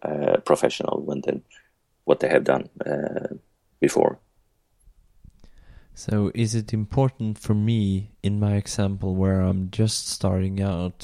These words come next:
Speaker 2: to get a designer firm and really work on the design of the email, or should I d-, more focus on the, the content?
Speaker 1: I think content is,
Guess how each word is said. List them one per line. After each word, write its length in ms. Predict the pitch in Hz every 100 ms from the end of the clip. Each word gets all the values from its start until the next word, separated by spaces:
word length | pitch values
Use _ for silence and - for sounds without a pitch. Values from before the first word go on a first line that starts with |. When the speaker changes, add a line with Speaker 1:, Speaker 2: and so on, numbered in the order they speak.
| -
Speaker 2:
to 200 | 95 92 _ _ _ _ _ _ _
get 180 | - 104
a 160 | 98 92
designer 840 | 92 101 - - 98 98 104 107
firm 640 | 104 - 110 107 107 113 110
and 240 | 95 92
really 520 | 98 104 101 101 98 92 - _ _ -
work 340 | 101 104 -
on 180 | 101 98
the 500 | 98 95 90 90 92 -
design 720 | - 101 - - 101 98 98
of 380 | 98 98 98 - - _
the 360 | - 101 92 90 - _ _
email, 560 | 98 95 104 110 107 101
or 240 | 95 92
should 280 | - - 101
I 100 | 95
d-, 260 | 92 - - _ _ -
more 280 | 104 104 104
focus 840 | - - - - 110 107 113 -
on 120 | 98
the, 380 | 95 92 90 98 104 _ _ _ _ _ _ _ _ _ _ - -
the 80 | 101
content? 680 | - 95 101 127 139 - - _ _
Speaker 1:
I 160 | - 85
think 280 | - 98 -
content 580 | 123 117 110 104 98
is, 480 | 98 98 - - -